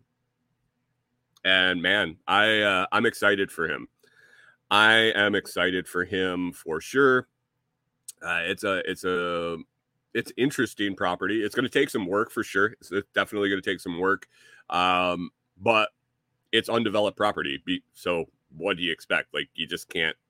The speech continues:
buy a piece of undeveloped land and go, "Oh, it's perfect. I love the house. I love the yard. I love everything about it." It's not kinda, that's not what it, what it is. Uh, but anyway,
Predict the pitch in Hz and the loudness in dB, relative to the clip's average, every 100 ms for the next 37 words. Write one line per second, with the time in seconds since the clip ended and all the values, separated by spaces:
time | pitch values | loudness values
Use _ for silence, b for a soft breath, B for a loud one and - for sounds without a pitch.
0 | _ - 82 82 78 - - 90 - 85 | _ -2 2 2 2 -2 -8 -8 -6 -6
1 | 80 76 78 - 78 78 71 71 240 254 | -4 -4 -6 -4 -2 -2 -6 -4 0 2
2 | 208 - 254 262 - 160 156 170 185 220 | 0 -2 -2 0 2 2 2 2 6 6
3 | 190 143 117 170 208 302 - - B B | 6 4 4 6 4 4 -2 -12 B B
4 | B 151 151 165 185 151 135 160 202 247 | B 0 6 6 4 0 2 4 6 6
5 | 285 277 B B - 151 170 196 170 - | 4 -2 B B -2 2 4 2 0 -2
6 | 185 247 269 240 220 147 147 107 - _ | 0 0 -2 -2 0 2 4 2 -2 _
7 | b b b b _ _ _ _ _ - | b b b b _ _ _ _ _ -20
8 | - 123 117 - 120 107 101 - 104 110 | -2 0 0 2 2 2 0 -2 -4 0
9 | 101 - 82 92 85 _ _ - _ _ | -2 -4 -4 -2 -2 _ _ -20 _ _
10 | - 90 80 67 - - _ B B B | -6 -4 -2 -6 -6 -18 _ B B B
11 | B B - 120 120 117 104 117 123 135 | B B 4 8 10 8 4 4 8 8
12 | 127 127 | 8 6